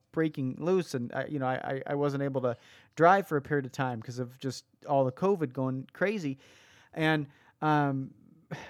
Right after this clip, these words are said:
I, I said, I said to him, "D-, did you ever think, like, like, like,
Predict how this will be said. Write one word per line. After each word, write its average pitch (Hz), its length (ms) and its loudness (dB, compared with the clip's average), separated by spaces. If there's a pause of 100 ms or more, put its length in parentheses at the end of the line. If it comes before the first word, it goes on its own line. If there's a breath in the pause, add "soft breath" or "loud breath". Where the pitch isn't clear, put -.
(100)
I, 180 140 2
I 170 60 2
said, 196 200 -2
I 175 100 0
said 190 180 -2
to 190 60 -2
him, 151 120 -4 (340)
"D-, 175 180 -8
did 160 160 -6
you 156 100 -10
ever 196 300 2
think, 202 440 -4 (340 soft breath)
like, 160 200 4
like, 175 280 4
like, 170 240 -4